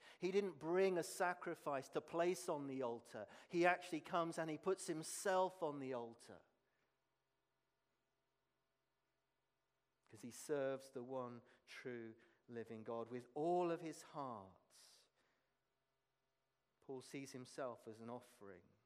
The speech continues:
It's not lip service. He's not doing it for show. It's not something that's just a duty. He, he'd known that before. He was a Pharisee. He was a, a Pharisee of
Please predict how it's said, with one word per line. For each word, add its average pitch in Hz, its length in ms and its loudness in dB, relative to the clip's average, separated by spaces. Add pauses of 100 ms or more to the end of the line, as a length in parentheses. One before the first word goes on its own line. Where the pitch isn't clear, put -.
(1700)
It's - 120 -14
not 151 180 0
lip 156 220 0
service. 147 720 -2 (640)
He's 120 120 -16
not 135 200 -6
doing 135 200 0
it 131 160 -6
for 127 120 -12
show. 147 720 0 (520)
It's 123 200 -14
not 143 220 -2
something 143 520 -2
that's - 260 -6
just - 260 -14
a 120 60 -4
duty. 131 600 -8
He, 135 160 -8 (1400)
he'd 127 180 -8
known 143 340 -8
that 95 220 -10
before. 117 500 -18 (960)
He 147 100 -14
was 156 140 -6
a 131 60 -10
Pharisee. 190 640 -10
He 165 120 -8
was 147 220 -6
a, - 720 -14
a - 40 -8 (140)
Pharisee 175 420 4
of 214 160 4